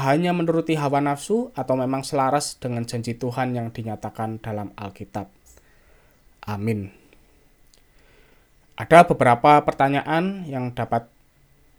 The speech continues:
membantu kita untuk merenungkan kebenaran firman Tuhan pada renungan kali ini. Yang pertama, bagaimana kita bisa mengenali doa yang tidak selaras dengan kehendak Tuhan?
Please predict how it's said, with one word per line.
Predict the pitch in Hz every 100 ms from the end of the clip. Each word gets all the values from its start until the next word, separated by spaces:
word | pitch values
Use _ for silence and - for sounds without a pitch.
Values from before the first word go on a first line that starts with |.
| 131
membantu | 127 117 120 123
kita | 135 - 151 160 165 165 - -
untuk | 127 131
merenungkan | 127 127 127 123 131 131 135
kebenaran | 135 - 123 113 113 113
firman | 123 117 113
Tuhan | 110 113 123 120 123 123 - - - _
pada | - 110 110
renungan | 113 113 110 107
kali | 107 104 110
ini. | 110 107 - _ _ _ - _ _ _ _ _ -
Yang | 135 135
pertama, | - 135 151 202 208 _ _ _ _ _ _ _ _ _ _ -
bagaimana | 147 143 156 180 220
kita | 208 175 170 165
bisa | 151 156
mengenali | 147 147 143 139 139
doa | 151 - 170 180
yang | 160 147
tidak | 156 147 135
selaras | - 139 139 156 143 -
dengan | 120 113
kehendak | 117 113 104
Tuhan? | 117 113 127 160